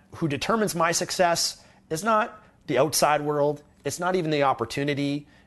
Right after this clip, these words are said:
It's not the internet. It's me. I determine my success. You determine your success.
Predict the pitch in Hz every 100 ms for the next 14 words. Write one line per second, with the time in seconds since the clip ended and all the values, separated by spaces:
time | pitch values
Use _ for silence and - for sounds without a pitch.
0 | - 135 180 170 - 120 127 139 143 139
1 | 135 - _ _ _ - 123 - - _
2 | _ - 104 151 120 - - _ _ -
3 | 165 165 151 151 139 131 123 - - 127
4 | - 127 135 185 160 156 135 123 117 127
5 | - 113 -